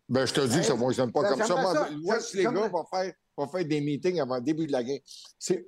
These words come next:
Speaker 1: moi, là, ce, ce que je comprends ton point de vue, Jean, je le sais, mais moi, là, je peux pas comprendre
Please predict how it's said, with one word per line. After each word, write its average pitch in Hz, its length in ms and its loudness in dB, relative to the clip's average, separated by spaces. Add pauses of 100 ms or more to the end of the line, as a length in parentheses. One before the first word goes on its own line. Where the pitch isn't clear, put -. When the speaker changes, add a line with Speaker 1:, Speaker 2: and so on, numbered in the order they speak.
Speaker 1:
moi, 208 160 4
là, 170 320 4
ce, - 240 -2
ce - 180 -6
que 208 80 0
je - 120 0
comprends 220 440 2
ton 185 200 2
point 156 200 2
de 135 80 0
vue, 180 140 0
Jean, 160 200 0 (340)
je 143 180 2
le 196 100 4
sais, 196 520 0 (220)
mais 147 120 2
moi, 165 380 4
là, 196 280 2 (380)
je - 160 -16
peux 147 140 0
pas 226 120 2
comprendre 160 500 0